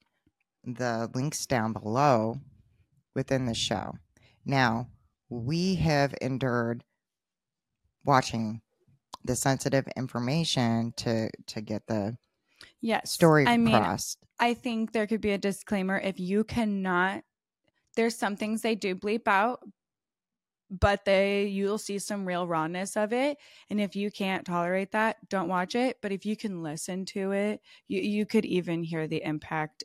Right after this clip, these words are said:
Speaker 2: and the emotion behind what is going on in the situation.
Speaker 1: And we're not journalists.
Speaker 2: No.
Speaker 1: We're just human beings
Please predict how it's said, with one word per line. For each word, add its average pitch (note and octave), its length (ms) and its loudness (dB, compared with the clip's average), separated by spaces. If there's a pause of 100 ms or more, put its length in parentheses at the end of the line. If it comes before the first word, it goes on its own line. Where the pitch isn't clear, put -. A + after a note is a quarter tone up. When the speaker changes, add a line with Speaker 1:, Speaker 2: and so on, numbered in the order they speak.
Speaker 2:
and D#3+ 220 0
the E3 80 0
emotion D#3 500 -2
behind D#3+ 500 0
what D3+ 140 -4
is - 140 -6
going D3+ 300 -2
on - 180 -2
in C#3+ 80 -2
the D3+ 80 -6
situation. - 840 -8 (560)
Speaker 1:
And C#3+ 120 -6
we're D3+ 120 2
not E3 240 4
journalists. D#3 1000 2
Speaker 2:
No. D#3 240 -8
Speaker 1:
We're C#3+ 180 4
just - 640 -2 (340)
human F#3 420 2
beings C3+ 560 2